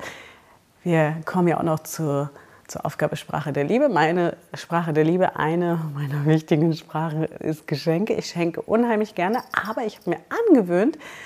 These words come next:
mich auch selber zu beschenken. Und früher, also die, ich muss sagen, meine Mitmenschen leiden ein bisschen darunter, weil die kriegen nicht mehr so viel Geschenke wie früher. <laughs> Weil damit habe ich ja früher nur meine Liebe gezeigt.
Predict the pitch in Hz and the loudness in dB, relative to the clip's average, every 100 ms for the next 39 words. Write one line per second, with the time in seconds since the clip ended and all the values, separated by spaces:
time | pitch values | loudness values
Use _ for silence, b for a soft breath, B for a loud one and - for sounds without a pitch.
0 | B B 185 165 - 165 156 - 139 151 | B B -2 -2 -4 -6 -6 -8 2 8
1 | 208 247 202 - - 160 - - 160 151 | 8 8 0 -2 -6 -8 -8 -8 -8 -8
2 | - - - _ _ _ _ B B B | -10 -20 -20 _ _ _ _ B B B
3 | 185 - - 285 339 233 277 - - b | 0 0 0 4 6 6 2 -6 -20 b
4 | b b - 185 180 175 180 175 - _ | b b 0 2 2 2 2 0 -2 _
5 | 180 226 214 214 196 185 196 226 190 190 | -2 0 2 4 4 4 4 2 -2 -2
6 | - 185 - - 339 392 311 277 294 294 | -4 -6 -4 0 2 4 4 4 0 0
7 | 262 240 247 240 233 190 190 190 190 - | 0 0 0 -2 -2 -2 -2 -4 -6 -2
8 | 208 226 - 240 226 220 196 - 190 180 | -2 0 -2 -2 -2 -2 -2 -4 -6 -4
9 | 170 - 370 - - - - - - - | -6 0 2 2 -2 -8 -14 -16 -20 -20
10 | - - 196 196 190 190 190 185 185 170 | -18 -2 2 2 2 0 2 0 0 -4
11 | - 180 170 160 156 147 151 151 - - | 2 2 2 0 -2 -2 -4 -6 -10 -10
12 | - 50 - | -8 -10 -10